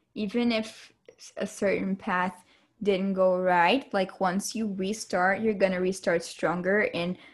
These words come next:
more mature. So, yeah. Okay, let's move on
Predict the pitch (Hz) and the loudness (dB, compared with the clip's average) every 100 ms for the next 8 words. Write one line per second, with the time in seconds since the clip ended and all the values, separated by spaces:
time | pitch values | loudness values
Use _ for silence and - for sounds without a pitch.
0 | _ - 185 190 180 180 - 170 196 269 | _ -4 -2 0 -2 -6 0 2 2 -2
1 | - - - 170 165 170 165 175 _ _ | -8 -12 -6 -4 -2 -4 -6 -10 _ _
2 | _ 190 180 190 - - _ _ - - | _ -10 -6 -2 -2 -4 _ _ -20 -20
3 | _ _ _ - 381 311 285 - - 233 | _ _ _ 2 6 6 6 2 -6 0
4 | 226 202 202 226 - 240 247 247 196 185 | 4 8 6 4 2 4 4 4 2 0
5 | 185 | -2